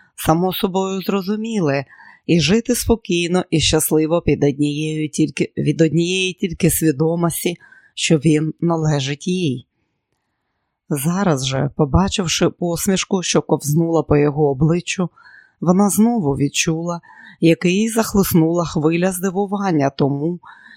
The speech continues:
що ця чудова людина, людина дійсно належить їй. Пройти такий шлях до Лоренсвілла,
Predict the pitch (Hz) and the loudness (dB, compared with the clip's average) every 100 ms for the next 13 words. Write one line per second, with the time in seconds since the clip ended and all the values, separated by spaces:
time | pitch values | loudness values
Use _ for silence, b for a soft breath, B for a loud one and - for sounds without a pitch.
0 | B - - - - 226 233 - 214 170 | B -4 2 2 2 -6 -6 -2 0 0
1 | 175 180 160 147 147 147 165 175 - 165 | 2 0 0 -2 -2 -2 -4 -6 0 0
2 | 135 151 160 175 165 _ _ _ 160 160 | 2 0 2 0 -2 _ _ _ -4 2
3 | 226 - 175 135 143 139 143 139 165 - | 2 2 0 2 0 -2 -4 -4 -6 -4
4 | 190 151 127 - _ _ _ _ _ _ | -2 -2 -4 -10 _ _ _ _ _ _
5 | _ 156 175 - 180 175 - 175 - 165 | _ 2 2 2 2 0 0 0 2 0
6 | 165 165 160 160 170 180 165 143 - 135 | 0 -2 -2 -2 -2 -2 -2 -2 -4 -4
7 | 135 139 | -4 -6